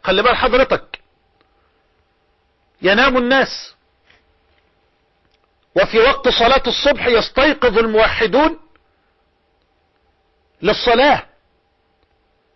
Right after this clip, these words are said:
ويخرجون إلى بيوت الله تبارك وتعالى، يصلون الصبح ويعودون.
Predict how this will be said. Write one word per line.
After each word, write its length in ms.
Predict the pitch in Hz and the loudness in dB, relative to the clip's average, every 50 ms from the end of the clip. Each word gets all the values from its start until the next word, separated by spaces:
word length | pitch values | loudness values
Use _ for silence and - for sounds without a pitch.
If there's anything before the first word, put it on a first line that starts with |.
| _ _ _ _ _ _ _ _ _ _ - | _ _ _ _ _ _ _ _ _ _ 0
ويخرجون 680 | 165 185 240 269 254 - 240 240 190 170 285 294 262 240 | 2 2 2 2 0 0 0 0 2 2 2 2 2 0
إلى 340 | 240 247 254 233 233 226 | -2 0 0 2 2 2
بيوت 340 | 190 185 220 262 285 277 - | 0 0 -2 -2 -2 0 -2
الله 260 | 233 233 247 277 269 | -2 0 2 0 0
تبارك 460 | 220 - 254 226 254 277 277 247 - 254 | 0 -2 0 0 2 2 2 2 2 0
وتعالى، 580 | 240 226 - 220 226 285 294 277 139 120 - - _ _ _ _ _ _ _ _ _ _ _ _ _ _ _ _ _ _ _ _ _ _ _ _ _ _ _ _ _ _ _ _ _ _ _ _ | -2 0 0 0 0 2 2 2 0 -2 -4 -6 _ _ _ _ _ _ _ _ _ _ _ _ _ _ _ _ _ _ _ _ _ _ _ _ _ _ _ _ _ _ _ _ _ _ _ _
يصلون 520 | 147 - - 180 165 160 175 233 240 220 | -12 -6 -2 -2 -2 0 2 0 2 2
الصبح 640 | 208 - - - 269 277 214 - - - - - - _ _ _ _ _ _ _ _ _ _ _ _ _ _ _ _ _ _ _ _ | 0 -4 -2 0 0 0 0 -4 -12 -14 -16 -18 -20 _ _ _ _ _ _ _ _ _ _ _ _ _ _ _ _ _ _ _ _
ويعودون. 720 | 165 180 202 196 - 190 202 196 147 214 269 262 214 147 120 | 0 2 2 2 2 2 0 0 0 0 0 0 0 -2 -6